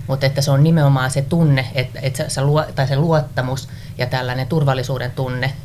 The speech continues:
millä, niin kuin sitten, millä oikeastaan sitä eroa tehdään, mikä, mikä saa, ja mikä saa sen ostajan maksamaan sitten ehkä enemmän jonkun toisen tuottamasta palvelusta kuin toisen.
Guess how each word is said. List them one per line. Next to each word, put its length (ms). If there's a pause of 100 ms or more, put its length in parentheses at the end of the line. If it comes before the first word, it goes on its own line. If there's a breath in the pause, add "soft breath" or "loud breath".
(340)
millä, 260
niin 160
kuin 100
sitten, 360 (280)
millä 180
oikeastaan 440
sitä 200
eroa 420
tehdään, 480
mikä, 280
mikä 180
saa, 240 (300 loud breath)
ja 60
mikä 180
saa 160
sen 140
ostajan 380
maksamaan 480
sitten 240
ehkä 200
enemmän 300
jonkun 180
toisen 480
tuottamasta 460
palvelusta 500
kuin 140 (880 loud breath)
toisen. 440